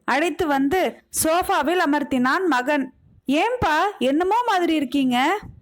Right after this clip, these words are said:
அவர் சொல்ல தயங்கினார். "எதுவா இருந்தாலும் சொல்லுங்கப்பா."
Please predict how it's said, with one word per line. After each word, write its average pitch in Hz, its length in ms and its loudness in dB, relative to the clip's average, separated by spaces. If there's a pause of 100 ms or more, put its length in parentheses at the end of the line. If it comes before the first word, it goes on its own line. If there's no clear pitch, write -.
(100)
அவர் 277 300 0
சொல்ல 302 320 0 (120)
தயங்கினார். 269 640 0 (360)
"எதுவா 427 400 2
இருந்தாலும் 392 400 0
சொல்லுங்கப்பா." 302 760 0